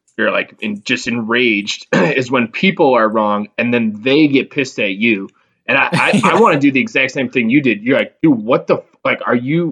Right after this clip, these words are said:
Speaker 1: what is wrong with you? Like, you're yelling at me. You're the dumbass. I wanna get out of the car too." Like,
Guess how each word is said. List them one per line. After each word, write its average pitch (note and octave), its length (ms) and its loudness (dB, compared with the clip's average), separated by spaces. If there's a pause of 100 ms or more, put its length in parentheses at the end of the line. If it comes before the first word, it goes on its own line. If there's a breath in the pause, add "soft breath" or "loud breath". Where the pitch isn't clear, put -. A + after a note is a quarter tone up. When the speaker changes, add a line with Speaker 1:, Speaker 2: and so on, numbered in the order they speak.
Speaker 1:
what D3 180 2
is D3 140 -2
wrong D#3+ 240 2
with C#3+ 160 -6
you? A#2 100 -10
Like, A2+ 180 -6
you're C#3 140 4
yelling G3 260 4
at B2 140 0
me. C3+ 140 0
You're D#3+ 220 2
the D#3 120 0
dumbass. C3 420 0
I G2+ 140 -2
wanna D3 220 0
get A#2 200 -4
out A2+ 160 0
of G#2 60 -4
the G2+ 80 -8
car G2+ 240 -6
too." - 180 -12
Like, A2 220 -2